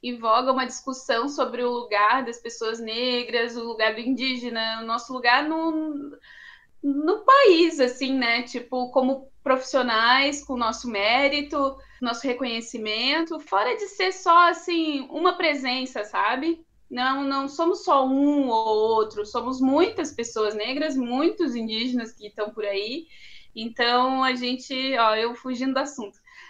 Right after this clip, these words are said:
Então, a gente tá, <laughs> é, é que foi muito importante pra mim isso, assim, da Antonieta, que desdobrou todas essas questões pra mim.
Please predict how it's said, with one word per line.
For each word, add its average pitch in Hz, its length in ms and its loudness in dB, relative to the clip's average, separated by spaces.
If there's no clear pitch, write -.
Então, 240 360 -2
a 262 80 4
gente 285 380 -2
tá, 339 160 6
<laughs> 381 920 -4
é, 233 640 2
é 262 40 0
que 359 160 -2
foi 330 180 0
muito 302 240 -2
importante 311 680 2
pra 262 180 -2
mim 240 300 -2
isso, 254 180 -2
assim, 247 280 -2
da 247 80 4
Antonieta, 240 600 0
que 302 160 -4
desdobrou 277 640 4
todas 330 320 0
essas 339 300 -4
questões 320 600 0
pra 240 140 -6
mim. 202 260 -8